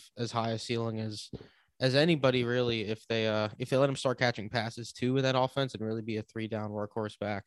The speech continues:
But for J K Dobbins, man, I mean, this dude is coming off a, a tough, tough A C L injury. Not good for running backs coming back from, uh, injuries, especially when, like, A C L injuries. And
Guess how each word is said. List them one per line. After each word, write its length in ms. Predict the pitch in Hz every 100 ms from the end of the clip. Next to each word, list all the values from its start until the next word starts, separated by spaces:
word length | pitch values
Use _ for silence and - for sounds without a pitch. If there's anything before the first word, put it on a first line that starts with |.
| _ _ _ _ _ -
But 100 | 135
for 100 | 147
J 180 | 135 190
K 140 | 185
Dobbins, 360 | 131 127 151 143
man, 180 | 160 151
I 40 |
mean, 260 | 139 127 -
this 160 | 135 139
dude 200 | 147 143
is 100 | 131
coming 300 | - 139 135
off 240 | 135 131
a, 260 | 127 113 - _ -
a 100 | 117
tough, 440 | - 143 147 - _ -
tough 320 | 127 123 - -
A 120 | 127 127
C 200 | 120 107
L 240 | 117 110
injury. 560 | 113 113 113 113 113 - _ _ _ _ _
Not 320 | 117 120 139 120
good 220 | 123 117
for 340 | - 117 107 _ _ -
running 320 | 120 120 117
backs 380 | 113 113 - -
coming 340 | 123 117 110
back 280 | 107 104 -
from, 260 | - 104 104
uh, 200 | 98 98 _ _ _ _ _ _ _ _ _ _ _ _ -
injuries, 420 | 143 127 131 117
especially 460 | - 135 131 139
when, 240 | 127 123 120
like, 200 | 113 -
A 140 | - 123
C 200 | - 117
L 280 | 123 120 104
injuries. 500 | 107 104 104 113 107
And 140 | 104